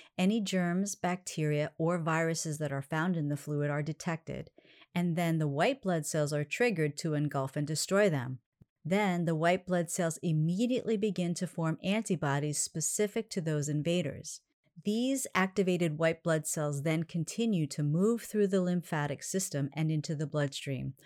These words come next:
where they can be circulated throughout the body by our blood to combat infections and disease. So you might be thinking, "Okay,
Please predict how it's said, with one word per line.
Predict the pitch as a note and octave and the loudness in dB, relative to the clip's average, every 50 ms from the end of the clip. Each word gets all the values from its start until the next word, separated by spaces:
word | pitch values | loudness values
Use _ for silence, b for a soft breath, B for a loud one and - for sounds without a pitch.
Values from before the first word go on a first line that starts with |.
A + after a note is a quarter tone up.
| B B B B B | B B B B B
where | F3 E3+ | 0 2
they | D#3 E3+ E3 | 2 2 2
can | D#3 - F3 E3 D#3 | 0 0 0 0 0
be | E3 E3 | 0 -2
circulated | - - - F3 E3+ - - F3+ E3+ E3+ D#3+ D#3+ D3+ E3 D#3 - | -2 -2 -2 -2 -2 -2 -2 0 0 2 2 2 0 -2 -2 -2
throughout | - C#3+ C3+ C#3+ D3+ F3+ G3 - | -4 -2 0 2 2 0 0 0
the | F#3+ | -2
body | D#3+ E3+ D#3+ D3+ D3+ D3+ D3+ | -2 0 0 0 0 0 -2
by | C#3+ - C#3+ C#3+ D3 E3 | -2 0 0 0 0 0
our | F#3 F#3+ F#3+ | 0 0 -2
blood | D#3 D3 D3 C#3+ C3+ C3+ C3+ C3+ - | -2 -2 -2 0 0 -2 -2 -4 -6
to | - E3 | -6 -8
combat | C#3 - - D3+ D3+ D#3 D#3+ D3+ D3 C#3 C#3+ C#3+ - | -6 -4 -2 0 0 2 2 2 0 0 -2 -2 -2
infections | - D3 C#3 C#3+ - C#3 C#3 - - - D3+ D3 C#3 - - - | -2 -2 -2 -2 -2 -4 -4 -4 -4 -4 -2 -2 -2 -4 -6 -4
and | D3 C#3+ C#3+ C#3+ | -2 0 0 0
disease. | C#3 C3+ C3+ D3 D3 C#3 C3+ C3 B2+ C3 C3 - - - - _ _ _ _ _ _ _ _ _ _ B B B B B B B B | -2 -2 -2 -2 -2 -2 -2 -2 -4 -6 -6 -8 -8 -8 -12 _ _ _ _ _ _ _ _ _ _ B B B B B B B B
So | B - B3+ | B 0 2
you | B3 A#3+ C4 B3 | 4 4 4 4
might | B3+ C4 A#3+ - | 4 4 2 2
be | A3 G3 | 0 0
thinking, | F#3+ - F3 E3 D#3+ F3 D#3+ D#3 D#3+ D3+ - - b b b b b D4+ | 0 0 -4 -2 0 0 0 0 0 0 -4 -10 b b b b b -4
"Okay, | E4 - - G#3+ F3+ F3 F3 F#3 G3 | -4 0 2 2 4 4 4 2 0